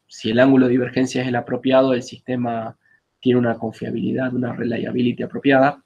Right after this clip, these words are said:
pero si, eh, bueno, si empezamos a cubrir distancias más largas, ahí tendríamos que tener un menor ángulo de divergencia y, y ahí implementar algún sistema de tracking que me permita, eh,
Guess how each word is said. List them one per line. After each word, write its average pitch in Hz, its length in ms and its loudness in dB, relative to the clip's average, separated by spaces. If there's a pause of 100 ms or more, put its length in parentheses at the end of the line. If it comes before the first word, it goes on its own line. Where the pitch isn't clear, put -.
(540)
pero 123 240 6
si, 117 480 0 (580)
eh, 113 480 -8
bueno, 123 380 -4
si 120 100 -4
empezamos 127 440 2
a 123 80 0
cubrir 131 260 6
distancias 131 360 2
más 131 180 2
largas, 147 540 2 (380)
ahí 127 160 -2
tendríamos 127 340 0
que 123 80 -4
tener 127 160 -2
un 127 120 0
menor 127 260 2
ángulo 143 300 4
de 135 100 0
divergencia 135 760 -2
y, 107 320 -10 (200)
y - 120 -16
ahí 131 420 -10
implementar 127 560 0
algún 139 200 4
sistema 139 400 2
de 131 120 4
tracking 151 380 0
que 127 120 -4
me 123 120 -4
permita, 127 680 0 (580)
eh, - 200 -20